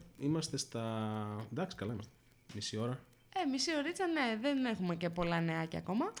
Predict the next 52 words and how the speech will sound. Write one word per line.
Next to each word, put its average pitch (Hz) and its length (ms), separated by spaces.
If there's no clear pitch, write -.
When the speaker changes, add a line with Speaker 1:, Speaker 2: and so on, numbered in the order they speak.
Speaker 1:
Ε, 117 120
ήταν 139 140
που 139 80
Speaker 2:
Αλλά 139 80
Speaker 1:
ήταν 143 140
Speaker 2:
θα 139 60
Speaker 1:
γιορτές 120 180
Speaker 2:
πούμε - 120
Speaker 1:
και 392 80
Speaker 2:
για 349 80
Speaker 1:
δεν - 100
Speaker 2:
τη, 285 240
Speaker 1:
είχε. 277 100
Speaker 2:
για 269 140
τις - 140
ταινίες 285 340
που - 80
είδαμε 214 240
μέσα 185 160
στις 180 160
γιορτές. 175 640
Speaker 1:
Εγώ 107 140
είδα 170 120
το 139 120
Avatar. 123 280
Εσύ - 140
τι 131 120
είδες; 104 260
Speaker 2:
Εγώ 220 240
το 302 100
Avatar 349 400
δεν 302 100
το 320 100
έχω 349 120
δει 330 120
ακόμα. 226 480
Νταν, 170 180
Speaker 1:
Σαν, 151 280
δεν 123 100
Speaker 2:
νταν. 165 100
Speaker 1:
τρέπεσαι. 160 460
Speaker 2:
Απίστευτο, - 520
ε. 175 200
Το 202 80
οποίο 269 160
Avatar 311 200
έχει 285 160
κάνει 311 240
απίστευτο 285 460
άνοιγμα. 175 540
Speaker 1:
Ε, 110 260
μια, 120 140